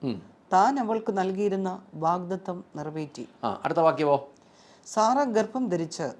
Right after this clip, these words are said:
Speaker 1: ഉം.
Speaker 2: അബ്രഹാമിന്റെ വാർദ്ധക്യത്തിൽ ദൈവം അവനോട് വാഗ്ദത്തം ചെയ്തിരുന്ന സമയത്ത് തന്നെ
Speaker 1: ഉം.
Speaker 2: ഒരു മകനെ പ്രസവിച്ചു.
Speaker 1: ആ,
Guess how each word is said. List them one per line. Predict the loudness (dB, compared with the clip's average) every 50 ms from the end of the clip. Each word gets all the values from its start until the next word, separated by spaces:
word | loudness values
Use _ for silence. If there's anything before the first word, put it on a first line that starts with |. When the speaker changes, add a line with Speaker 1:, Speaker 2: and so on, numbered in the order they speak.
| -14 _ -8
Speaker 1:
ഉം. | -8 -8 -8 -10 -6 -2
Speaker 2:
അബ്രഹാമിന്റെ | 0 0 2 0 0 -2 0 0 0 0 0 0 -2 -2 -2
വാർദ്ധക്യത്തിൽ | 0 0 0 0 -2 -4 -6 -6 -6 -6 -6 -6 -6 -6 -6 -10 -16 -20 _ _ -20 -20 _ _ 0
ദൈവം | 4 6 6 6 4 2 0 -2 -4 -6 -2 0
അവനോട് | 0 0 0 0 -2 0 0 0 2
വാഗ്ദത്തം | 4 4 4 4 4 0 -4 -6 -6 -6 -6
ചെയ്തിരുന്ന | -6 -4 -4 -2 -2 -2 -2 -2 -4 -6
സമയത്ത് | -4 -4 -4 -2 -2 -2 -2 -2 -2 -2 -2 -2 -2
തന്നെ | -2 -2 -2 -2 -4 -4 -6 -4
Speaker 1:
ഉം. | -4 -4 -4 -8 -12 -14 _ -6
Speaker 2:
ഒരു | -4 -4 -2
മകനെ | -2 -2 -4 -4 -4 -4 -4
പ്രസവിച്ചു. | -6 -6 -10 -12 -10 -8 -8 -10 -10 -10 -12 -14 -14 -16 -18 -20 -12 _ -8
Speaker 1:
ആ, | -8 -8 -6